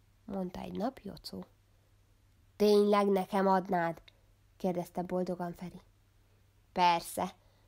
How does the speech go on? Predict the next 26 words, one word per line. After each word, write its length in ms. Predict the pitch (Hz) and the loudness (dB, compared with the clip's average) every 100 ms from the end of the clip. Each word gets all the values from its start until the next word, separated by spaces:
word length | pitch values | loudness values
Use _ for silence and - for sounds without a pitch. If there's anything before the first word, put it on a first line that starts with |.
| _ | _
nálad 360 | 302 320 302 254 | 4 6 6 2
biztos 440 | 208 - 190 - | -2 -4 -6 0
jól 140 | 180 | 0
fogja 320 | 175 185 185 180 | 0 -2 -2 0
magát 420 | 180 185 185 - | 0 -2 -4 -2
érezni. 460 | 190 185 185 208 208 _ - - - | 0 0 -2 -6 -6 _ -20 -20 -12
Még 280 | - 208 220 | 0 0 4
egy-két 420 | 339 381 - 190 | 2 2 -2 -4
hétig 420 | - 254 233 202 | -2 -2 -2 -4
Linda 320 | 202 247 226 190 | -2 0 0 0
mellett 440 | 196 185 170 - | 2 0 -2 -4
a 60 | 175 | -4
helye, 360 | 190 247 294 - _ _ _ | -2 0 0 -4 _ _ _
de 180 | - 480 | 2 4
utána 300 | 247 208 185 | 4 2 2
elviheted”, 720 | 180 175 175 175 170 175 175 - _ _ _ _ _ _ _ | 2 0 -2 -6 -6 -4 -6 -8 _ _ _ _ _ _ _
ismételte 600 | - 190 - 190 214 208 - | -10 -10 -10 -10 -8 -8 -10
meg 160 | 202 | -8
Jocó 320 | 202 294 - 302 | -6 -6 -6 -6
az 160 | 226 | -6
ajánlatát. 800 | - 175 175 180 175 - 190 - - _ _ _ _ - - _ _ _ _ | -8 -10 -10 -12 -14 -16 -18 -20 -20 _ _ _ _ -20 -20 _ _ _ _
Feri 400 | - - 233 269 | -10 0 2 2
majd 520 | 277 294 330 208 - | 2 4 4 2 -4
kiugrott 580 | - 302 196 180 180 - | 0 2 2 -2 -4 -2
a 100 | 190 | -2
bőréből. 680 | 180 190 165 165 175 175 | 2 0 0 -4 -2 -2